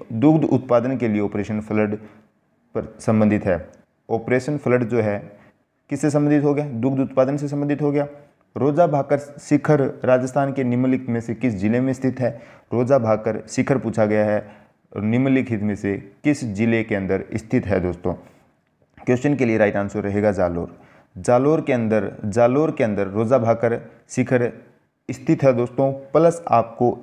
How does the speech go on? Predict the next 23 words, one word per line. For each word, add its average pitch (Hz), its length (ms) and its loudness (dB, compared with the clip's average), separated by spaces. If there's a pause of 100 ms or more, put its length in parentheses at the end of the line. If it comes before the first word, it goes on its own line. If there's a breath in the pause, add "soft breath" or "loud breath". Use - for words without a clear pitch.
एक 135 240 2
चीज़ 107 160 0
और 101 80 2
पता 104 260 2
यहाँ 101 200 0
पर 104 120 -4
होनी 107 200 -4
चाहिए, 104 340 -4 (340 loud breath)
जो 135 140 2
रोजा 143 260 4
भाकर 131 300 0
है 113 60 0
ना, 110 280 -4
वो 120 160 -2 (140)
पश्चिमी 151 380 0
राजस्थान 107 580 0
की, 98 220 -2 (1300)
पश्चिमी 151 480 -2 (720)
राजस्थान 123 880 2
की 104 440 -2 (720 soft breath)
सर्वोच्च 156 440 0
चोटी 104 280 0
है। 90 220 -4